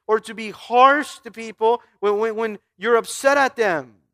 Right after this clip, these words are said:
What happens when, when something happens and goes wrong or, or you're a part of, uh, of a situation where you're angry? What do you say? What comes out of your mouth? Or where you now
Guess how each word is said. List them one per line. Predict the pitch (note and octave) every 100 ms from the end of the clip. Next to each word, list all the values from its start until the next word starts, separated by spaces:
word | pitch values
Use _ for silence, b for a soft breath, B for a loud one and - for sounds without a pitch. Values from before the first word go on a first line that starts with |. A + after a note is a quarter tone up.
| _ _ _ _ _ _ _ _ _ _ _ _ _ _ _ _ _ _ -
What | A#3+
happens | A#3+ B3 G#3+ F3+
when, | F#3 F3+ E3
when | F3
something | E3+ G#3 G3 G3
happens | F3+ F3+ F3 D#3+ D#3 _ _ -
and | D#3 D#3+
goes | E3+ E3+ D3
wrong | F3 E3 D3+
or, | C#3+ C#3+
or | D3
you're | D3+ E3+
a |
part | C#3+ - E3+ D3
of, | C#3+ C3 _ _ _ C3
uh, | C#3+
of | D#3 D3
a |
situation | C#3+ F#3+ F3+ D#3+ E3 F3 E3 C#3+ _ _ -
where | D3
you're | C#3 C3+
angry? | D#3+ E3 C#3 A#2+
What | E3
do | G3+
you | E3
say? | - F3 D#3+ - _
What | D3+
comes | E3+ E3+ D#3
out | D3
of |
your | C3+ B2
mouth? | C3+ B2 _ _ _ _ _ _ _ _ _ _ _ _ _ _ _ _ _ _ _ _ _ _ -
Or | D3+
where | E3+
you | D#3+ D3+ C#3 - _ _
now | C3 D#3 D#3 C#3